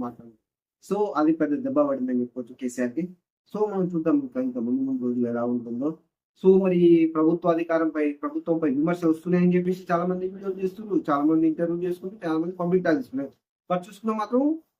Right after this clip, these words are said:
అన్ని స్థానాలు మాక్సిమం ఇప్పుడు ఎనిమిది బీఆర్ఎస్, ఎనిమిది కాంగ్రెస్ గెలిచింది, ఎనిమిది బీజేపీ గెలిచింది. So, మనకు తెలంగాణ తెచ్చిన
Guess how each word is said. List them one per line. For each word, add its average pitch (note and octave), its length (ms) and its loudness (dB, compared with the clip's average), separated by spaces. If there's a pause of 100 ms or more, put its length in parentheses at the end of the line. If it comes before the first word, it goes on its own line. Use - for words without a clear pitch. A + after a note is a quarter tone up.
(120)
అన్ని F3+ 220 0
స్థానాలు F#3+ 380 -2
మాక్సిమం E3 420 0
ఇప్పుడు E3+ 240 2
ఎనిమిది E3 340 4
బీఆర్ఎస్, F3 380 2
ఎనిమిది D#3+ 320 6 (320)
కాంగ్రెస్ D#3+ 340 -4
గెలిచింది, F3+ 300 -6
ఎనిమిది D#3+ 240 2
బీజేపీ C#3+ 260 4
గెలిచింది. A#2 340 -10 (500)
So, F3+ 120 -8
మనకు D#3+ 260 0
తెలంగాణ F3 360 2
తెచ్చిన E3+ 200 -2